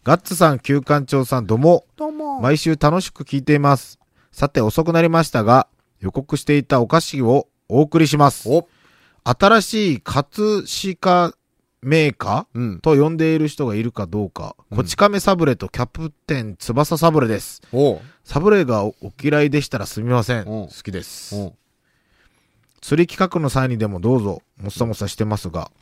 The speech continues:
Speaker 1: こち亀もキャプツバも葛飾区が誇る二大コンテンツです。
Speaker 2: うん。うん。
Speaker 1: 同区に住む友人曰く、こち亀もキャプツバも男はつらいよも全部終わった過去のものだから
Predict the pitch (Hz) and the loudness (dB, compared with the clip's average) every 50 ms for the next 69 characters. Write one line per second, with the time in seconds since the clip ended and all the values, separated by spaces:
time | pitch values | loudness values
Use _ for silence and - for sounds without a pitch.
0 | _ _ _ _ _ _ _ _ - - 135 - - - 190 180 185 185 185 185 | _ _ _ _ _ _ _ _ -10 -8 -8 -8 -4 -2 0 0 2 0 0 0
1 | 180 165 - 165 160 - 165 - 175 160 160 151 151 147 131 - 139 135 - - | -2 0 0 0 0 0 -2 -4 -2 0 0 0 0 -2 -2 -2 -4 -4 -4 -4
2 | 170 - - - 196 180 - 165 135 131 123 110 113 - - 113 107 117 123 120 | -8 -8 -6 -6 -6 -6 -6 -6 -4 -4 -4 -4 -4 -8 -6 -2 0 0 0 0
3 | - 92 98 107 110 147 165 175 175 - - 175 170 151 - 151 117 98 - 85 | -2 -6 -8 -2 0 2 2 2 2 0 -2 -4 -4 0 -2 -2 -2 -2 -6 -12
4 | 80 85 80 - - - 113 117 110 95 85 80 - _ _ _ _ _ _ _ | -12 -14 -14 -14 -12 -12 -10 -10 -8 -10 -12 -16 -20 _ _ _ _ _ _ _
5 | - 95 151 185 196 175 - - 135 120 120 135 156 - - - - 147 147 135 | -2 2 4 4 4 2 0 -4 -4 -4 -2 -4 -4 -6 -8 -6 -4 -2 -2 0
6 | 117 120 131 143 139 127 139 135 131 131 127 117 - - 92 80 - _ _ _ | 0 2 2 2 2 0 -2 -2 0 0 0 0 0 -6 -12 -12 -14 _ _ _
7 | _ _ - - 139 - - - - 170 170 175 170 170 175 190 202 - - - | _ _ -2 -2 -2 -2 -2 -2 0 2 2 2 2 2 4 2 2 2 -2 -8
8 | _ - - 135 123 - _ - 147 - - 151 139 143 139 139 156 190 226 214 | _ -6 -4 -4 -4 -4 _ -6 -6 -4 -4 -4 -2 0 0 2 2 2 2 2
9 | - _ _ _ _ _ 110 117 - 165 - - 170 160 147 123 - - 135 135 | 0 _ _ _ _ _ -8 -2 -2 -2 0 2 4 4 4 4 2 -2 0 0
10 | 143 143 135 123 110 120 151 165 - - 95 90 127 160 180 180 175 156 143 147 | 2 2 2 2 2 2 2 2 0 0 -4 0 0 2 2 0 -2 -2 0 2
11 | 151 151 - - _ _ _ _ _ _ _ _ _ _ _ _ _ _ _ _ | 2 0 -2 -6 _ _ _ _ _ _ _ _ _ _ _ _ _ _ _ _
12 | 107 120 143 143 - _ _ 156 151 143 - - - - 120 165 180 165 143 127 | 0 2 2 2 0 _ _ 0 2 2 0 -2 -8 -10 -2 -2 0 0 0 -2
13 | 120 123 123 117 113 107 - 101 101 110 113 | -2 -2 0 0 -2 -2 0 0 0 0 0